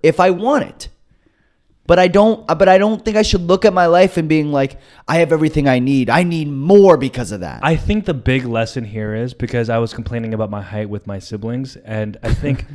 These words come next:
Speaker 1: <laughs> I love that.
Speaker 2: Yeah, my brother said something.
Speaker 1: Never stops, does it?
Speaker 2: No, my brother said something so beautiful, and I, I think it, I think this, the, le-, the, what he said pertains to this. It's,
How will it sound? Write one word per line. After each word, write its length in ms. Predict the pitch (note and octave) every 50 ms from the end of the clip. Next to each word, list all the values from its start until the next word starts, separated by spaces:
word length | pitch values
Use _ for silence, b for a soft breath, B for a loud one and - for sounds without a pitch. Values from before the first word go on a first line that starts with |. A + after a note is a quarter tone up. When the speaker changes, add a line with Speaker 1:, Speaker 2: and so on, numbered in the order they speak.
| A#2+ -
Speaker 1:
<laughs> 220 | - _ _ -
I 60 | F#2+
love 260 | F#2 F2 F2+ F#2 D#2 E2+
that. 280 | F#2 F2+ G#2 G#2+ -
Speaker 2:
Yeah, 200 | B2 A#2+ A#2 A2+
my 100 | A2+ A2+
brother 380 | A2+ G#2+ A#2+ B2+ B2+ B2+ C#3+ C3
said 160 | - B2+ A2+
something. 360 | - - A#2 A2 G#2 A2+ A2
Speaker 1:
Never 240 | C3+ C#3 D3+ D3 F#3
stops, 400 | E3 - - E3+ D#3 C3 A2+ G#2
does 220 | - C3 B2 A#2+
it? 180 | A2 G2+ F2 -
Speaker 2:
No, 220 | A2+ A2+ A2 G#2+
my 140 | G#2 G#2+ A2+
brother 240 | A2 C3 C3 C3+ D3+
said 180 | D3 - C#3 A#2+
something 260 | - A#2+ A2+ A2+ G#2
so 240 | - - - A2+ A2
beautiful, 500 | G2+ G#2 G#2 G2+ G2+ F#2 _ - F#2 G2
and 100 | F#2+ G2
I, 160 | G2+ G#2 G#2+
I 60 | A2
think 180 | - B2 A#2+ A2+
it, 280 | A2+ G#2 F#2+ G#2 G#2+
I 60 | A2
think 180 | G#2+ - A#2 A2+
this, 220 | G#2+ G#2 - - - -
the, 180 | - A2 A2 G#2+ G#2
le-, 180 | A2 G#2 -
the, 140 | G#2+ G#2+ A2
what 160 | G#2+ G#2+ A#2
he 80 | A2+ A#2
said 380 | A2 - A#2+ A2 G#2+ G#2 G2 - _ _ _ -
pertains 440 | - A2+ - - A#2 A2+ G#2+ -
to 80 | - A2
this. 380 | G2+ G2 F#2 F#2 F#2 - - _ _ _ _ _ _ _ _ _ _ _ _ _ _ - - _ _ _ _ _ _ _ _ _ _ -
It's, 500 | A#2 A#2 A#2 G2 - - - - _